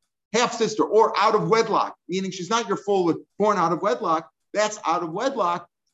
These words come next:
So it should say, if Achos Chahi is coming to tell me that, that even if she's from both sides, so tell me in that pasuk, even if she is, if, if your father and mother, you have the same father and mother, both of you born out of wedlock.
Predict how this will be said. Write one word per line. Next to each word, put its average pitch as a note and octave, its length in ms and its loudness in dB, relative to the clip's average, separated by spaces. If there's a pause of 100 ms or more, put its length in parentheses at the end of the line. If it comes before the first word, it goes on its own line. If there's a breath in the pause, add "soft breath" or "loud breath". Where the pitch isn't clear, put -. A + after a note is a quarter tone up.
(140)
So F#3 240 -2
it F#3 140 0
should F#3+ 160 -6
say, - 180 -4
if G#3+ 140 4
Achos A3 380 0
Chahi G#3+ 300 0
is - 120 -10
coming G3 200 -6
to - 60 -16 (100)
tell G#3+ 200 2
me F#3 320 6 (400)
that, E3 220 2 (200)
that D#3 240 2
even G#3+ 240 -2
if F3+ 140 -6
she's F3 180 -8
from E3 220 0
both C4+ 260 4
sides, D#3 500 0 (260)
so G3+ 140 2
tell G3 220 -2
me G3+ 140 2
in F#3+ 100 0
that F#3 240 0
pasuk, B3+ 320 0
even F#3+ 220 -2
if - 60 -8
she F#3+ 100 -8
is, E3 260 -2
if, F3 240 0
if E3 180 0
your E3+ 120 0
father F#3+ 400 0
and E3 120 2
mother, F3 380 0 (240)
you G3+ 100 0
have G3 120 4
the F3+ 180 -4
same G#3+ 160 -2
father G3 320 0
and E3+ 100 -2
mother, F#3 440 0 (100)
both B3+ 240 4
of F3+ 80 -8
you F3 160 -4
born F3+ 240 2
out D#3+ 160 4
of C#3 80 -2
wedlock. D3 400 0